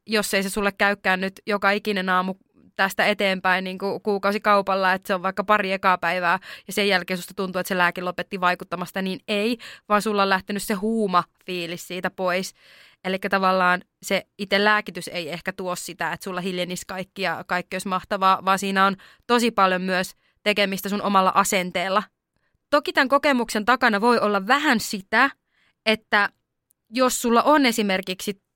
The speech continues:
tosi paha aistikuormitustaipumus, niin suhteessa siihen se voi tuntua siltä, että nyt ne kaikki kanavat hiljenee ja mitä näitä muita vastaavia kuvauksia on kuullut, niin se on ehkä se kontrasti, mikä määrittää sen, että ensimmäisellä kerroilla se voi tuntua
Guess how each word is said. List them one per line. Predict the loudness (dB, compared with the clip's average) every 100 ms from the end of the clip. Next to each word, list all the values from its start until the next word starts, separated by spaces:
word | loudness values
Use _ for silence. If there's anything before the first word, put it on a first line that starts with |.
| _
tosi | 0 2 2
paha | 2 4 4
aistikuormitustaipumus, | 4 2 -2 -6 -2 -2 -2 -6 -8 -2 0 0 0 0 0 -4 _ _ _
niin | 0 2 2 _ _ -6
suhteessa | -2 -2 -2 -2 -4
siihen | -4 -4 -2 -2 -2 -6 _
se | -4
voi | 0 0
tuntua | 0 -4 -4 -6
siltä, | -4 -4 -2
että | -4
nyt | -4 -6
ne | -2
kaikki | -2 -2
kanavat | -6 -4 -6 -6
hiljenee | -6 -6 -6 -4
ja | -4
mitä | -4 -2
näitä | -2 -2
muita | -2 -2 -4 -6 _ _ 2
vastaavia | 2 2 -2 0 -2 -4 _ _ _ _ -4
kuvauksia | 2 2 2 0
on | -2
kuullut, | 0 0 0 -2 -6 _ _
niin | -2 -2 -2
se | 0
on | 2
ehkä | 2 2 0
se | -2
kontrasti, | 2 4 4 2 -2 -2 -6
mikä | -4 -4
määrittää | 0 0 -2 -6 -6 -6
sen, | -4 -6 -8 _
että | 0 2
ensimmäisellä | 4 2 2 0
kerroilla | -2 -2 -2 -2
se | -2
voi | -2
tuntua | -2 -4 0 0